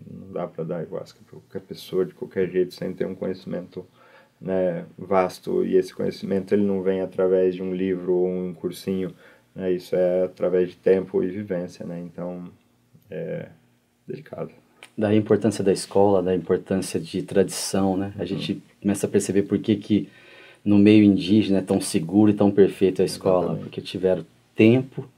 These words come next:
Speaker 1: Uhum.
Speaker 2: e um pajé foi ensinando outro, que foi ensinando outro, que foi trabalhando até chegar
Speaker 1: Uhum.
Speaker 2: nesse tempo do agora.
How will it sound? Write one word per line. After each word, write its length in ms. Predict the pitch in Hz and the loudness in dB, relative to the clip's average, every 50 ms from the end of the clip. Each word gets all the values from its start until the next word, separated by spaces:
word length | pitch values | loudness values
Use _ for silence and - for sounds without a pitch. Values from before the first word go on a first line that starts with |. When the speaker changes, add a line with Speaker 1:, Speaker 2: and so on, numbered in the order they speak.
| _ - | _ -12
Speaker 1:
Uhum. 300 | 87 95 95 95 90 104 104 | -10 -10 -8 -8 -8 -8 -4
Speaker 2:
e 80 | 101 101 | 0 2
um 160 | 101 113 113 | 4 4 4
pajé 520 | 113 101 95 95 85 80 95 104 104 107 101 | 4 4 2 2 2 4 4 4 4 4 2
foi 160 | - - 95 | 0 -4 -6
ensinando 500 | 85 - - - 87 87 87 87 87 87 | -6 -6 -8 -8 -8 -6 -4 -2 0 2
outro, 320 | 92 101 104 98 95 - | 2 4 4 2 0 -2
que 100 | - - - | -12 -20 -16
foi 180 | - - 95 | -10 -8 -8
ensinando 440 | 92 - - 92 92 90 90 87 87 92 | -6 -6 -6 -6 -4 -4 -4 -2 0 0
outro, 340 | 101 101 98 95 - 95 | 2 2 0 0 -4 -8
que 120 | 82 - 82 | -12 -12 -14
foi 200 | - - - 92 | -12 -8 -8 -8
trabalhando 600 | 92 - 95 90 92 90 90 90 90 95 98 95 90 | -6 -6 -6 -4 -2 -2 -2 -2 -2 -2 -2 -2 -2
até 180 | 87 - 82 | -2 -4 -6
chegar 480 | 82 - - 87 87 87 82 80 82 - - - - | -6 -6 -8 -6 -4 -4 -4 -4 -4 -6 -8 -8 -10
Speaker 1:
Uhum. 320 | 76 76 - 80 80 80 82 - | -14 -14 -10 -10 -10 -10 -8 -10
Speaker 2:
nesse 220 | 90 - - - | -12 -10 -10 -6
tempo 280 | - - 95 98 92 - | 0 0 0 0 0 2
do 100 | - 98 | 2 2
agora. 440 | 92 87 90 90 87 85 82 80 | 4 4 4 4 4 2 0 -4